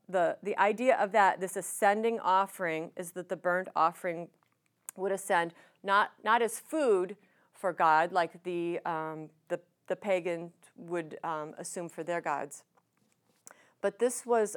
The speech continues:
almost, um, just the way that you would call on God to get God's attention.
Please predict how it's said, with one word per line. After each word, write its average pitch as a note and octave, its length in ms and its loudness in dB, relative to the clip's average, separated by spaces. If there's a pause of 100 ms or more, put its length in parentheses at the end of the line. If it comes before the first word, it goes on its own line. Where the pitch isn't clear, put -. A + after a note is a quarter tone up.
almost, A3+ 580 0 (400)
um, F3+ 320 2
just - 220 -14
the A#3 80 0
way G3 300 2
that G3 120 -2
you G3 120 -10
would F#3 180 -4
call F#3 400 2
on F3+ 160 0
God D3+ 340 0 (360)
to - 80 -10
get G3 260 -2
God's F3 240 2
attention. E3+ 640 -12